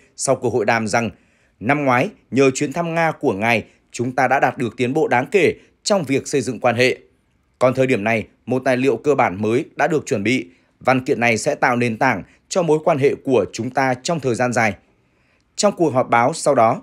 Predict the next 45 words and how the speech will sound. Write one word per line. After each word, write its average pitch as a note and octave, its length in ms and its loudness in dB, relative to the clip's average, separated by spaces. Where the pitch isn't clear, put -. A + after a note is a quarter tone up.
ông B2+ 180 -2
Putin B2+ 420 -2
thông A#2 160 -4
báo, A2+ 280 2
hiệp C3 160 4
ước G#3+ 240 6
có C#3 100 6
điều D#3 140 2
khoản A#2+ 300 -2
hai A#2+ 180 -4
nước E3 160 4
hỗ F#3+ 300 2
trợ - 140 2
lẫn C#3 160 -2
nhau D3+ 240 0
nếu C#3+ 240 0
xảy E3+ 200 -4
ra B2+ 160 0
hành A2+ 180 -4
vi A#2+ 200 -4
gây B2 160 0
hấn, A2+ 240 -4
chống B2 200 -2
lại D3+ 140 0
một A#2 180 -4
bên B2 240 -2
ký A#2+ 240 -4
thỏa C#3+ 160 -2
thuận. B2+ 200 0
Ông B2+ 220 4
khẳng B2 240 -8
định B2 180 0
thỏa C3 120 0
thuận B2 240 0
mang B2+ 240 0
tính C3 260 -2
chất A#3 200 0
phòng A2+ 180 -2
thủ A2 280 -4
và A2+ 120 4
hòa A2 220 0
bình, A2 200 0
nhưng B2 240 0
cho C3 140 -4
hay A#2+ 240 -2